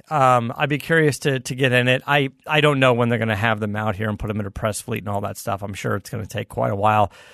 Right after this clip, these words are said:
Um, but I am, I am guessing we will be able to see that car in person in Monterey in August. I'm sure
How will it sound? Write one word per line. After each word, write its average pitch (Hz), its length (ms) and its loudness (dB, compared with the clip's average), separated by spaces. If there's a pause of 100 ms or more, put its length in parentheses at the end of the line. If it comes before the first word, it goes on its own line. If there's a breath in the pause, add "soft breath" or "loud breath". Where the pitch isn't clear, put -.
(160 soft breath)
Um, 107 480 0 (220)
but 123 260 4
I 135 140 0
am, 117 180 0 (460)
I 131 200 -2
am 107 340 -2
guessing 143 580 2
we 123 140 2
will 117 160 0
be 202 140 -4
able 117 140 -4
to 107 100 -6
see 131 280 -2
that 110 220 -2
car 107 280 -2
in 104 120 -6
person 113 500 -4
in 113 240 -6
Monterey 98 800 -2
in 95 120 -10
August. - 640 -10
I'm 101 140 -14
sure 107 460 -4